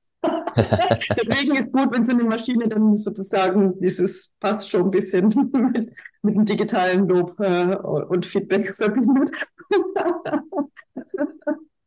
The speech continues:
Speaker 2: Ja, genau. Und, und ich glaube, dass, dass, dass genau diese Art, auch diese sehr spezifische Wertschätzung halt auch total wichtig ist. Also in jedem
Speaker 1: Mhm.
Speaker 2: verschiedenen, in, in allen verschiedenen,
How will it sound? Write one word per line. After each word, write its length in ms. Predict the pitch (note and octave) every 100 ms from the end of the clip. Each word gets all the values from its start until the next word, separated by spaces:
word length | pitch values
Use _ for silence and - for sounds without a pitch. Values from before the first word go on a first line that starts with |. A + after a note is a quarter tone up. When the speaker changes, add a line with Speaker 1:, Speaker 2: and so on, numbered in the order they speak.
| _ _ _ -
Speaker 2:
Ja, 180 | G2 G#2+
genau. 480 | B2 C3 F#2 F2 -
Und, 300 | - G2+ F#2+ - - - -
und 240 | G#2 F#2
ich 160 | G2 -
glaube, 260 | F2+ G2+
dass, 320 | G2 G2+ G#2
dass, 720 | - D2+ - F2+ - G2 - -
dass 300 | F2 G#2 - _
genau 480 | - E2+ G2 F2 A2
diese 340 | A2+ A#2 A2+ F2+
Art, 220 | F2 -
auch 160 | F#2 F#2+
diese 520 | G#2+ G2+ G2+ F#2+ - _ _ _ _ _
sehr 220 | G#2+ G#2+ A2+
spezifische 760 | - G2+ - D3 D3 G#2+ G2+
Wertschätzung 720 | F2 E2 - F#2 - F#2 D2
halt 280 | F#2 E2+ D2+
auch 300 | D#2+ D2 - _ _ _ _ _ _ _
total 400 | F#2 - E2 F2+
wichtig 340 | F#2 - -
ist. 240 | A1+ C#2 -
Also 200 | D2+ E2
in 120 | D2+
jedem 240 | D#2+ F2
Speaker 1:
Mhm. 40 | F#2
Speaker 2:
verschiedenen, 600 | F2 - E2 F#2 D#2+ D2+
in, 180 | - E2+
in 260 | E2 E2 E2
allen 260 | C#2+ F2
verschiedenen, 640 | - D#2 F#2 F2 E2 D#2